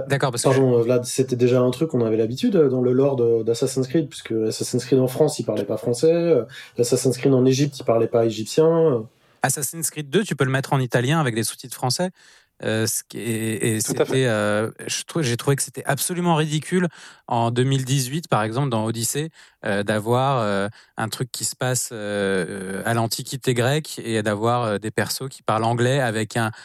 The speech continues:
Speaker 1: un vieil accent qui roule des R, euh, comme, euh, comme je sais pas quoi. Enfin, j'ai trouvé,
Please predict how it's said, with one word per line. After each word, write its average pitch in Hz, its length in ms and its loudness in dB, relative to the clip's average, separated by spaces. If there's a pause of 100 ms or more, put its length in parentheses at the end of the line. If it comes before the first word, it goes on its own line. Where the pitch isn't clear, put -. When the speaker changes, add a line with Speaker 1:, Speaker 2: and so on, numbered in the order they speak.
(180)
Speaker 1:
un 113 120 0
vieil 123 320 0
accent 120 260 -4
qui 139 160 -6
roule 117 220 -2
des 120 360 2
R, 131 120 0
euh, 98 240 -2
comme, 101 260 -8
euh, 98 280 -4
comme 107 180 -8
je 104 80 -8
sais - 140 -6
pas 107 160 -4
quoi. 117 180 -2
Enfin, 113 280 -2
j'ai 101 120 -10
trouvé, 107 240 -12